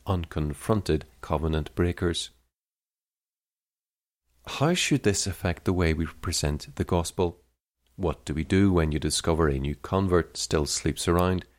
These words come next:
at least with his girlfriend? It needs to be confronted in discipleship, of course, but again, by what standard, if not the law?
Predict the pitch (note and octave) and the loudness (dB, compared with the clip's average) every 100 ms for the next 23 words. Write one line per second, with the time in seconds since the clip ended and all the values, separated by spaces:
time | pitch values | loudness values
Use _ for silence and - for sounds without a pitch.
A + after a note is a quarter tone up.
0 | _ _ _ - C3+ G#2+ - - D2+ D2 | _ _ _ -4 0 2 0 -4 -4 -4
1 | - F2 E2+ - F#2+ F2+ _ _ _ _ | 2 2 2 2 0 0 _ _ _ _
2 | _ _ _ _ _ _ _ _ _ _ | _ _ _ _ _ _ _ _ _ _
3 | _ _ _ _ _ G#2+ - F2 D2+ - | _ _ _ _ _ -8 -2 -2 -2 -4
4 | D2 - D#2 - F2+ E2 F2 D#2+ F2 D#2+ | -4 -2 -4 0 2 2 2 2 0 -2
5 | G2+ - F2+ - G#2+ - G#2 F#2+ - F#2+ | 0 0 0 2 0 0 -2 -2 0 0
6 | E2 - - _ _ - - G#2 G2 G2 | 0 -6 -14 _ _ -20 -16 -4 -2 0
7 | E2 D2 D2+ F2 _ _ _ _ _ - | 0 0 0 -4 _ _ _ _ _ -8
8 | E2 D2 D#2 D#2 - - G#2+ G2 A2 G#2+ | -2 -2 0 -2 -2 -2 2 4 4 4
9 | F2+ - G#2 - D2 - F#2+ F#2 G2+ G2+ | 2 0 -6 -4 -6 -2 -2 2 2 0